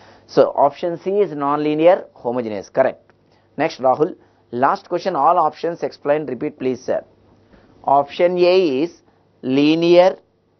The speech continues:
non-homogeneous. Option B, linear homogeneous. Option C, option D, both are non-linear. Option C, option D, both are homogeneous. Okay. Next, Shraddha.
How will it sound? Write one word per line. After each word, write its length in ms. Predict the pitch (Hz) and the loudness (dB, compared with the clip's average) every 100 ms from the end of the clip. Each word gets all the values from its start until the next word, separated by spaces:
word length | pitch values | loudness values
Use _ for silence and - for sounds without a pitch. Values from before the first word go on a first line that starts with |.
| _ _ _ 107 110 _ - | _ _ _ -20 -20 _ -4
non-homogeneous. 920 | 131 160 143 139 131 120 95 - _ _ _ _ | 0 0 -2 -4 -4 -6 -10 -16 _ _ _ _
Option 600 | 127 143 151 - 180 170 | 2 2 0 -4 -6 -2
B, 320 | 160 170 101 - _ _ - | 0 0 -2 -14 _ _ -14
linear 760 | 113 127 151 165 165 170 185 - _ - - | -6 0 0 2 4 4 2 -4 _ -20 -8
homogeneous. 600 | 127 135 143 113 90 - _ _ - - - | -2 -2 -2 -4 -10 -16 _ _ -20 -12 -2
Option 600 | 139 202 - 190 175 170 | 0 0 -2 -4 -4 -4
C, 340 | - 190 208 | -4 -2 0
option 600 | 147 151 147 - 185 175 | 2 0 0 -2 -2 0
D, 140 | 165 143 | 0 0
both 360 | 113 151 160 | 2 4 6
are 200 | 175 180 | 4 4
non-linear. 680 | 147 135 143 135 113 101 82 _ _ _ _ _ | 0 -4 -4 -4 -6 -8 -12 _ _ _ _ _
Option 540 | 131 151 - 185 180 180 | -2 -2 -2 -6 -6 -6
C, 320 | 185 202 214 | -4 -2 -4
option 600 | - 143 143 - 170 170 | -4 -4 -4 -4 -4 -2
D, 140 | 160 151 | -2 -2
both 320 | 120 139 143 | 0 0 4
are 160 | 156 147 | 2 2
homogeneous. 800 | 113 117 110 95 85 73 - _ | -4 -6 -8 -12 -16 -18 -20 _
Okay. 260 | 123 180 - _ _ _ _ _ - | -8 -6 -6 _ _ _ _ _ -6
Next, 280 | 143 147 - - | -4 -6 -12 -14
Shraddha. 420 | - 120 147 | -8 -2 -2